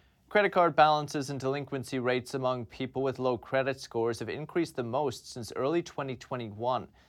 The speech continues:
That's when inflation really started gaining steam. Despite the increases, though, credit card delinquency rates among non-prime borrowers are still well below pre-pandemic levels. The study did find, though, that these consumers are carrying more debt month to month than in the past two years.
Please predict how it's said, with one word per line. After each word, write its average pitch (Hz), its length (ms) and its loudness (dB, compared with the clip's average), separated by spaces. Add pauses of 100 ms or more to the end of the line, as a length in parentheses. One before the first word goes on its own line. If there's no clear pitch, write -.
(120)
That's 107 160 -10
when 98 100 -6
inflation 107 680 -4
really 135 280 -2
started 131 320 -4
gaining 117 340 -6
steam. 107 400 -10 (800)
Despite 196 260 2
the 165 100 4
increases, 143 520 -2
though, 160 160 2
credit 151 320 -2
card 143 260 2
delinquency 131 560 -4
rates 131 360 -2
among 139 260 -6
non-prime 127 680 0
borrowers 113 560 2
are - 140 -6
still 135 260 -2
well 135 260 2
below 185 320 2
pre-pandemic 147 840 -2
levels. 95 440 0 (580)
The 135 40 -6
study 131 240 0
did 127 200 2
find, 127 280 2
though, 131 200 2
that 143 100 -6
these 135 180 -2
consumers 127 560 -6
are 147 60 -4
carrying 127 420 -4
more 117 180 -2
debt 127 360 2
month 123 300 -4
to - 80 -12
month 120 320 -4
than 127 120 -2
in 120 80 -6
the 113 60 -6
past 117 400 -2
two 117 140 -6
years. 110 480 -4